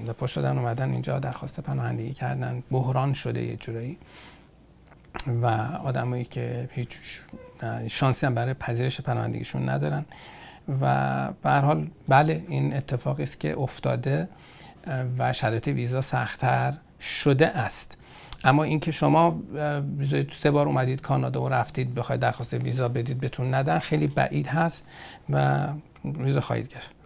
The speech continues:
<clears throat> باز الناز گفته اگر زمان درخواست مدیکال کانادا باشه، ما این مدیکال رو می‌شود مونترال انجام داد و اگر بله، خیلی هزینهٔ بالای مهایی محاسنی دارد، هیچ م-، عیب و حسنی ندارد، هزینه‌ش هم فکر می‌کنم ششصد هفتصد دلاره.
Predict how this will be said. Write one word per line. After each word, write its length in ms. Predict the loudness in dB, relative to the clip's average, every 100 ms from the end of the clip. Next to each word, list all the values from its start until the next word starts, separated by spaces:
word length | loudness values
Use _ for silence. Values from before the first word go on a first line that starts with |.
| -20 -20 -20 -20 -20 -20 -20 -20 -20 -20 -4
<clears throat> 440 | 0 4 6 6 6
باز 300 | 6 4 4
الناز 540 | 4 4 6 6 6 6
گفته 300 | 2 4 6
اگر 200 | 6 4
زمان 300 | 4 2 4
درخواست 360 | 4 4 0
مدیکال 440 | 2 2 2 2 0
کانادا 400 | 2 4 4 4
باشه، 260 | 4 2
ما 60 | 2
این 140 | 2
مدیکال 300 | 2 0 0
رو 60 | 0
می‌شود 400 | 0 0 0 2
مونترال 420 | 0 0 2 4
انجام 380 | 4 2 2 2
داد 180 | 0 2
و 60 |
اگر 200 | 2 2
بله، 200 | 0 0
خیلی 220 | 0 0
هزینهٔ 240 | 0 0 -2
بالای 340 | -2 -2 -2
مهایی 340 | 0 0 0 -2
محاسنی 460 | -2 -4 -4 -4
دارد، 420 | -2 -2 -4 -6 -14 -20 -20 -6
هیچ 320 | -4 -4 -2
م-، 300 | 0 2 0 -2 0
عیب 300 | 0 2 2
و 100 | 4
حسنی 380 | 2 2 -2 0
ندارد، 580 | 4 4 4 4 4 4
هزینه‌ش 500 | 0 0 0 2 0
هم 140 | 0 -4 -20 -20 -20 -20 -20
فکر 200 | -6 -2
می‌کنم 260 | -2 0 -2
ششصد 480 | -2 -4 -2 0 2
هفتصد 320 | 0 2 2
دلاره. 520 | 4 2 2 0 -4